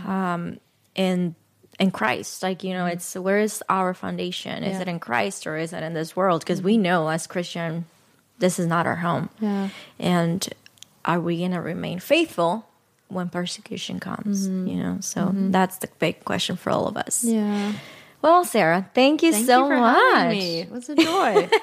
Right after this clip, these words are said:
Speaker 1: <laughs> Thank you. And, you know, I, something that it's been in my mind just in, in hearing your testimony is that in the beginning you said that, um, you didn't even know how to share the gospel. You're, you know, like, you were, you were not sure, like, how to,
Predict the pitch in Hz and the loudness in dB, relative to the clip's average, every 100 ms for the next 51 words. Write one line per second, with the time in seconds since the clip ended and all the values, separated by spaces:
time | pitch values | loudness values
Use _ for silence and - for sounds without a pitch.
0 | - - - - - 262 294 285 240 226 | -2 -16 -16 -6 2 4 4 4 4 6
1 | 233 247 254 - 214 214 254 254 294 269 | 6 6 6 4 2 2 2 2 4 6
2 | 226 - - - 240 240 233 208 190 175 | 6 4 0 0 2 4 6 6 4 2
3 | 180 208 208 - 208 190 180 175 202 202 | -2 -4 -4 2 2 4 0 2 4 4
4 | 196 202 190 180 185 - 175 175 170 165 | 6 6 4 2 -2 -2 -2 -2 -2 0
5 | 165 - 170 165 160 - 202 208 226 196 | -2 0 0 2 2 0 4 6 6 4
6 | 196 190 180 - 175 160 160 160 - - | 4 2 2 2 4 4 4 2 -2 -14
7 | - - - - _ - 170 160 160 - | -20 -20 -20 -20 _ -4 -2 0 -2 -2
8 | 190 220 247 285 277 247 254 254 233 214 | 4 4 6 4 4 4 4 4 4 4
9 | 226 208 190 190 190 _ _ - - 247 | 4 4 4 4 -2 _ _ -10 2 4
10 | 233 214 254 - 175 160 180 _ - 190 | 6 6 4 0 -2 -2 -4 _ -6 -2
11 | 185 - 202 196 220 190 202 202 208 196 | -2 0 2 6 4 4 2 4 2 0
12 | - 202 208 220 220 240 - 392 285 175 | -2 2 4 4 4 2 2 4 6 6
13 | 175 180 202 185 180 - 190 175 - | 2 0 0 0 0 -2 -2 -2 -6